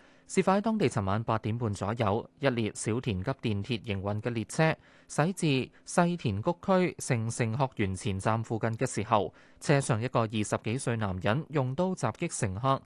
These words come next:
多人受傷。鐵路公司收到警報之後，隨即緊急停車。疑犯從路軌逃去，車上留低相信係施襲所用嘅刀，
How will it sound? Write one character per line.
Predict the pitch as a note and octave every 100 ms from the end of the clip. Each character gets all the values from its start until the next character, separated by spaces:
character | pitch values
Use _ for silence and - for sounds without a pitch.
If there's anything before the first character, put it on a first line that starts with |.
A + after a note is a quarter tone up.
| _ _
多 | D#3+ E3
人 | A2 F2+
受 | F#2+ A#2
傷。 | A2 F3+ F3+ - - _ _ -
鐵 | A#3
路 | F#3+
公 | F3 A3+
司 | A3+ A#3
收 | A#3+ A3+
到 | E3
警 | C#3 B2 C#3
報 | C3+ A2+
之 | D#3+
後， | C#3+ G#2 G2+
隨 | -
即 | G2 D#3
緊 | A#2 G#2
急 | C#3+ -
停 | G#2+ F2+
車。 | - D#3 - _ _ _ _
疑 | G#2+
犯 | A2+ C3
從 | D3 G2 G2+
路 | A2
軌 | G#2+ G#2+
逃 | C#3+ B2+ F2+
去， | B2+ G#2 - - _ _
車 | - D3+
上 | C#3 C#3+ C#3
留 | G2 G2
低 | C#3
相 | C#3+ D3+ D3
信 | D3 B2+
係 | A2+
施 | G#2 D3+
襲 | C#3+ A2+
所 | - A2+ C3
用 | G#2+
嘅 | B2+
刀， | D#3+ D#3+